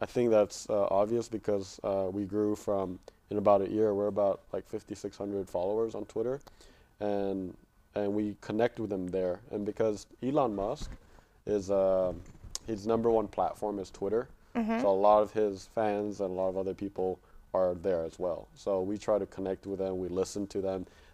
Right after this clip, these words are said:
Speaker 1: They want products. They have ideas. We actually listen to it, and we respond. Um, and that's where it sets, sets us apart. And on top of that, I mean, we're really known for our customer service. Um, J P and I have a very, very similar, we, I mean, we have the same,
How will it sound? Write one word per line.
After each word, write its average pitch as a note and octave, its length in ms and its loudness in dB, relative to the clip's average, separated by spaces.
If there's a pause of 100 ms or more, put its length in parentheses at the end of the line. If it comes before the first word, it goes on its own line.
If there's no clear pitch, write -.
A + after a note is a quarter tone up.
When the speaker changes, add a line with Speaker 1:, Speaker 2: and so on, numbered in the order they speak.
Speaker 1:
They G#2+ 120 6
want G#2+ 280 6
products. G2 520 4
They G#2 100 -2
have G2+ 140 2
ideas. F#2 600 0
We G#2+ 100 2
actually C3 280 0
listen G2 420 -2
to F2 200 -6
it, F#2 160 -2 (520)
and G2 100 0
we G2 80 0
respond. F#2+ 760 0 (340)
Um, F2 480 -2
and F#2+ 140 -2
that's G2+ 240 4
where G2 200 -2
it - 160 -12
sets, - 360 -8
sets - 340 -16
us - 240 -18
apart. G2+ 300 -2 (480)
And G2+ 220 -2
on G#2+ 140 -2
top C3 220 2
of G#2+ 100 -16
that, G2 260 4
I G2+ 40 -6
mean, F#2+ 140 -2
we're G2 140 2
really A#2+ 280 4
known G#2 240 0
for F#2+ 420 -4
our G2+ 80 -10
customer G#2 380 -6
service. B2 540 -6 (440)
Um, G2+ 420 8
J G#2 180 2
P A#2 160 2
and G2+ 120 2
I G2+ 160 4
have F#2 280 2
a G#2 80 -4
very, G2 240 2
very G2 180 2
similar, G2 480 -2 (160)
we, G#2+ 200 0
I G#2+ 60 -2
mean, G2+ 140 2
we G2+ 80 4
have G2+ 80 2
the G2 80 -2
same, G2+ 480 -2